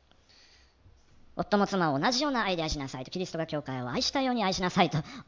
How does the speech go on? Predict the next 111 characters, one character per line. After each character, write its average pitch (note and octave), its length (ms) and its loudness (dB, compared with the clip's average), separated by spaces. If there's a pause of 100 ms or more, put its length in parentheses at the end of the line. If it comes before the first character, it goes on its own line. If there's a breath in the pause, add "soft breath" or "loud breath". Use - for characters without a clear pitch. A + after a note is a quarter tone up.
(160)
え F3+ 60 0
ら D#3+ 80 2
れ D3+ 60 -2
て D3 80 -4
お - 20 0
り C#3+ 80 -2
ま C3+ 100 -2
す - 80 -14
か A#2 80 -8
ら、 F#3+ 160 2 (220 loud breath)
こ F#3+ 80 0
こ F#3+ 80 4
で F3+ 80 4
パ F#3 120 4
ウ E3 60 4
ロ C#3+ 60 0
が C3+ 100 0
主 - 60 2
張 C#3+ 160 -2
し - 80 0
て C#3+ 100 0
い C3 40 -2
る B2+ 60 -4
こ A#2+ 80 -6
と A#2+ 80 -8
は A#2 60 -6
そ F3 140 0
う F3 60 4
い D#3 60 0
う D3+ 60 -2
こ C3 100 -6
と C3 200 -2
な G#2+ 60 -10
ん A2 60 -12
で A2 60 -16
す - 80 -20
ね。 G#3 180 -2 (280 loud breath)
で D3 60 -4
す - 40 -14
か C3+ 80 -8
ら、 B2+ 60 -8
こ F3 60 -4
れ E3+ 60 0
は D#3+ 100 0
先 F#3+ 180 -2
週 F3 100 -2
の E3 80 -2
メ F3 100 0
ッ - 20 -2
セ D#3 120 -4
ー - 20 -4
ジ A#2 60 -6
の B2+ 80 -6
続 F#3+ 220 -2
き G3+ 80 0
に E3+ 60 -2
な D3 60 0
り C3+ 80 -2
ま B2+ 140 -4
す - 60 -14
け A#2 80 -8
れ A2 40 -8
ど A2+ 100 -10
も、 G3 180 -2 (280 loud breath)
夫 B2 200 -6
は A#2 40 -4
そ - 80 -8
の A#2+ 60 -4
よ E3 100 0
う - 20 0
な F3 100 0
思 C#3+ 120 -2
い A#2+ 100 -6
で F#3 280 -2
妻 B2 220 -10
を A#2 40 -10
愛 C3 120 -4
し F#3+ 80 -4
続 F#3+ 180 -12
け A3 140 -2
る A3 100 -2
と F#3 80 -6
い C#3 60 -4
う - 20 -6
こ C3+ 80 -8
と C3+ 100 -10
が C3 80 -6
求 B2+ 180 -8
め B2+ 80 -6
ら C3 100 -6
れ C3 40 -8
て B2+ 80 -10
い A#2+ 40 -8
る A#2 80 -12
こ A#2 60 -10
と C#3 120 -8
を D#3 40 -2
覚 C3 160 -2
え B2 40 -4
た C3+ 140 -4
い B2+ 80 -6
と A#2+ 100 -8
い A#2 60 -6
う - 20 -10
ふ G#2+ 80 -12
う - 20 -6
に A2+ 100 -6
思 B2+ 100 -4
い C#3+ 80 -2
ま C#3 120 -2
す。 - 120 -12